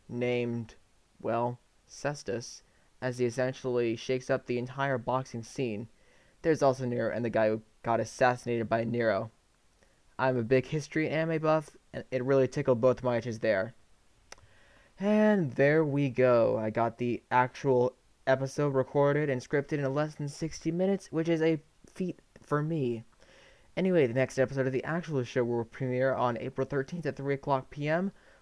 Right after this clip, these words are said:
with it being uploaded to Spotify forty-nine hours later on April fifteenth at four o'clock P M.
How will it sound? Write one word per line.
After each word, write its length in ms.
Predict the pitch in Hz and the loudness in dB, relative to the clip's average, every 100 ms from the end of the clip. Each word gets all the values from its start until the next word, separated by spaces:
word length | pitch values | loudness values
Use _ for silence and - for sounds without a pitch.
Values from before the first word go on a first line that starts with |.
| _ | _
with 160 | 143 143 | -4 -2
it 100 | 143 | 0
being 180 | 143 147 | 0 0
uploaded 460 | 156 165 160 151 | 2 2 2 0
to 180 | - 147 | 0 0
Spotify 800 | 143 - 180 196 - 117 117 123 | -2 0 0 2 0 0 0 -4
forty-nine 680 | - - 156 160 165 156 151 | -10 -2 0 0 0 -2 -2
hours 320 | 143 147 147 | -2 -2 0
later 380 | 160 131 127 123 _ _ _ - | 2 2 0 -2 _ _ _ -8
on 140 | 127 | -4
April 180 | 123 127 | -2 -4
fifteenth 540 | - 170 - 123 120 | -2 -2 -4 -8 -6
at 160 | 131 127 | -6 -6
four 220 | - 151 | -2 -2
o'clock 320 | 151 127 113 | 0 -4 -4
P 180 | - 120 | -2 0
M. 240 | 107 110 | 0 -4